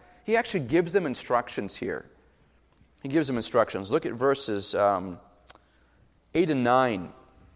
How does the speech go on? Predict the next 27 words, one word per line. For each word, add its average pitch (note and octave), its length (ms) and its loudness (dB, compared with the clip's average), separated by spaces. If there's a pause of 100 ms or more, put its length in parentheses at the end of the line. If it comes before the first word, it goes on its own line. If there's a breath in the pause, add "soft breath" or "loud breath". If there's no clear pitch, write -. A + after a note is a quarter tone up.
(120)
What F#3+ 140 4
is G3+ 100 8
the F3 80 4
ministry E3+ 280 0
to A#2+ 60 2
look D#3 220 2
like? F3 240 4
How D3 120 6
are C#3 40 8
they C3 100 4
gonna A2+ 140 0
travel? E3+ 380 6
What C3 80 6
do A#2+ 60 2
they G#2 100 0
bring? D#3 380 0
Where C3 120 4
do G#2+ 60 -2
they G2+ 80 2
stay? D#3+ 320 0
How, G3+ 240 2
how G#3 140 -2
are A#3 60 2
they G#3+ 80 4
gonna F3 180 0
do A2 220 -4
this? - 460 -10